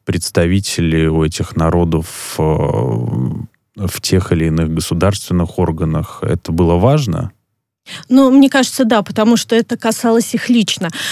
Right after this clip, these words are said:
Speaker 2: Э, дело в том, что если мы говорим конкретно о депортированных народах, то они были, э, м, э, скажем так, подвергнуты этой репрессии, этой видимой репрессии все. То есть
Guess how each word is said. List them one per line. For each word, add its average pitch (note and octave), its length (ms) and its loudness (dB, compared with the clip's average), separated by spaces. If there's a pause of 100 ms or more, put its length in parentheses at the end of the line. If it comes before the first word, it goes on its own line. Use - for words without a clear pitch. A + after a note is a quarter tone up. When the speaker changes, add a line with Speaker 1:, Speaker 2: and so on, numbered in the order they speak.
(120)
Speaker 2:
Э, G#3+ 120 0
дело B3 220 4
в - 80 -8
том, D#4+ 200 0
что A#3 320 0
если A3+ 280 2
мы A#3 100 6
говорим A3+ 460 2
конкретно G#3+ 720 2
о G#3+ 60 4
депортированных G#3 880 0
народах, A#3 540 2 (280)
то B3 240 4
они B3 340 6
были, B3 380 6
э, G#3+ 400 4 (200)
м, A3+ 100 2
э, G#3+ 360 0 (220)
скажем A3 420 0
так, G#3+ 200 -2
подвергнуты G#3+ 640 2
этой G#3+ 260 0
репрессии, C4+ 560 0
этой G3 200 0
видимой G3+ 360 2
репрессии B3 640 0 (240)
все. F#3+ 540 -4
То G#3+ 120 2
есть A3+ 260 -2